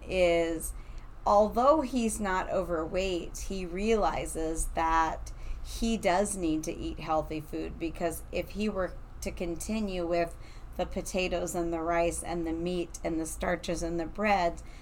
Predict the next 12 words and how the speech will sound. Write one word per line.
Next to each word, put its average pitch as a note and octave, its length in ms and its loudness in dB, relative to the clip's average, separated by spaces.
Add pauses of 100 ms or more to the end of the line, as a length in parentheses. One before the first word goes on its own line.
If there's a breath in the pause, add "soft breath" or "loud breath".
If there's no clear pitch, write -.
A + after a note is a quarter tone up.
(220 loud breath)
that F3+ 300 4 (160)
here A#3+ 280 6
we G#3+ 200 0
would F3+ 260 -4
be F#3 500 2 (300 loud breath)
twenty G3+ 400 2
years F3+ 400 0
later, F#3+ 720 4 (680 loud breath)
and F#3 260 4
he A3+ 240 0
would F#3 160 2
have D#3+ 560 2